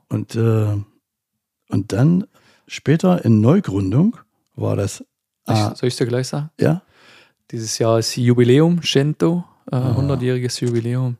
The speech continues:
Speaker 2: neunzehnhundertsechsundzwanzig.
Speaker 1: Ja, sehr gut. Das ist, wär B gewesen, ne? Ja. Also, zwei Punkte hast du schon mal, <laughs> ganz sicher.
Speaker 2: Gut.
Speaker 1: Ähm, jetzt wird's noch mal richtig schwer.
Speaker 2: Oh, ja, ja.
Speaker 1: Ähm, geb dir einen kleinen Tipp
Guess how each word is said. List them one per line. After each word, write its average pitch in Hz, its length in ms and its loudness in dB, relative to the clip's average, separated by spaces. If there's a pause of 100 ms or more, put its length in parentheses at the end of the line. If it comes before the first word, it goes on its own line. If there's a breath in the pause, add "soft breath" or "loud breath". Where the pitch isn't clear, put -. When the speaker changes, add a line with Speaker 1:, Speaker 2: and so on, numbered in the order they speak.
Speaker 2:
neunzehnhundertsechsundzwanzig. 123 1120 -8 (120)
Speaker 1:
Ja, 104 180 -4 (280)
sehr - 240 -8
gut. - 340 -14
Das 98 180 -2
ist, 98 180 -4
wär 104 100 -2
B 104 220 -4
gewesen, 90 440 -6
ne? 87 160 -14 (560)
Ja. - 160 -12 (400 loud breath)
Also, 107 340 2
zwei 107 360 -4
Punkte 127 380 -2
hast 156 180 -6
du - 40 -6
schon 98 200 -8
mal, 101 260 -2
<laughs> 131 180 -2
ganz 127 220 0
sicher. 110 340 -2 (200 loud breath)
Speaker 2:
Gut. 120 140 -4 (440 loud breath)
Speaker 1:
Ähm, 104 280 0
jetzt 127 260 0
wird's 120 200 -4
noch 110 120 -2
mal 117 160 -2
richtig 107 280 -6
schwer. 131 460 -2
Speaker 2:
Oh, - 120 -14
ja, - 80 -16 (120)
ja. - 520 -14
Speaker 1:
Ähm, 107 180 -8
geb 131 220 -6
dir 127 100 -4
einen 107 100 -4
kleinen 120 340 0
Tipp - 300 -2